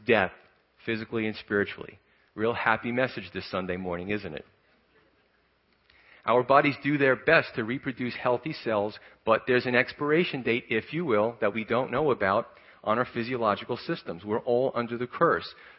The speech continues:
So this model that you see, look at your hands, look at your legs, look in the mirror, okay, this model that you see, according to Genesis six three, can only get you about a hundred and twenty years under ideal conditions.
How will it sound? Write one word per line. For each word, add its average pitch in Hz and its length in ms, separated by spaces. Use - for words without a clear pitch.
So 123 180
this 131 320
model 104 380
that 107 180
you 143 100
see, 113 300
look 98 140
at - 100
your 156 120
hands, 120 480
look 98 160
at 117 60
your 139 140
legs, 110 440
look 101 160
in 123 100
the 147 60
mirror, 104 440
okay, 113 300
this 131 280
model 107 380
that 101 180
you 135 120
see, 107 300
according 117 440
to 120 100
Genesis 117 520
six 143 280
three, 123 340
can 117 140
only 135 200
get 127 300
you 127 80
about 110 240
a 101 60
hundred 120 320
and - 100
twenty 139 280
years 107 360
under 107 280
ideal 101 400
conditions. 98 560